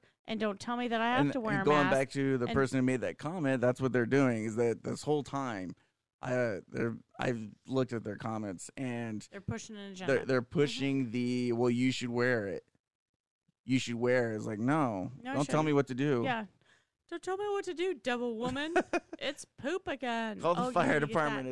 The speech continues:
Speaker 1: that.
Speaker 2: It's <laughs> out of control.
Speaker 1: <laughs> It's out of control." But so, so then you got these tracers, and now, so I've been talking to my friends who have iPhones,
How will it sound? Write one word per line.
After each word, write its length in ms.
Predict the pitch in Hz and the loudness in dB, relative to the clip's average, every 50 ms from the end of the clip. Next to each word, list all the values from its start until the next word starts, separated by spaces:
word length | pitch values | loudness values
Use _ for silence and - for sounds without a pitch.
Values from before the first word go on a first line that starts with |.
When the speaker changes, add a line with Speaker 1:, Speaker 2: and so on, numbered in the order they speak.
| 123 - - | -8 -8 -8
Speaker 1:
that. 60 | 151 | -8
Speaker 2:
It's 100 | 160 - | -4 0
<laughs> 0 | |
out 80 | - 175 | 0 0
of 160 | 156 202 160 | 0 0 0
control. 680 | - 208 190 156 - - - - 220 - - 165 - - | 0 0 0 0 -2 -4 -2 -2 -2 -2 -2 -4 -2 -2
Speaker 1:
<laughs> 140 | - 208 - | -4 -2 -2
It's 220 | 320 320 - - | -2 -4 -4 -4
out 200 | - 311 302 302 | -4 -4 -4 -4
of 120 | - - - | -6 -6 -6
control." 260 | - - 285 269 240 | -8 -6 -6 -4 -4
But 220 | - 247 247 233 - | -2 -4 -4 -4 -4
so, 200 | - 294 277 269 - - _ _ _ - | -2 -2 -2 -2 -4 -8 _ _ _ -10
so 120 | 202 - 285 | -8 -6 -6
then 160 | 294 302 311 | -4 -4 -6
you 80 | 330 | -6
got 160 | 302 302 269 262 | -6 -6 -8 -8
these 140 | 269 254 | -10 -12
tracers, 420 | - - 339 349 302 - 302 277 247 | -10 -10 -10 -8 -8 -8 -8 -8 -8
and 120 | 277 269 262 | -8 -8 -6
now, 220 | 277 294 285 285 | -4 -4 -4 -4
so 360 | 262 - 302 277 262 262 240 - _ _ _ _ _ _ _ _ _ _ _ _ _ _ _ _ _ _ _ _ _ - | -4 -4 -4 -2 -2 -4 -4 -8 _ _ _ _ _ _ _ _ _ _ _ _ _ _ _ _ _ _ _ _ _ -8
I've 100 | 226 214 | -6 -4
been 100 | 214 208 | -4 -4
talking 280 | - 240 247 247 285 277 | -4 -4 -4 -4 -6 -4
to 40 | |
my 120 | 311 320 302 | -4 -4 -4
friends 260 | - 247 220 214 208 | -4 -4 -4 -4 -4
who 60 | 220 | -2
have 180 | 208 196 196 - - | -2 -2 -2 -2 -4
iPhones, 540 | - 214 202 - 190 170 160 160 175 - | -6 -6 -4 -6 -8 -8 -8 -10 -12 -14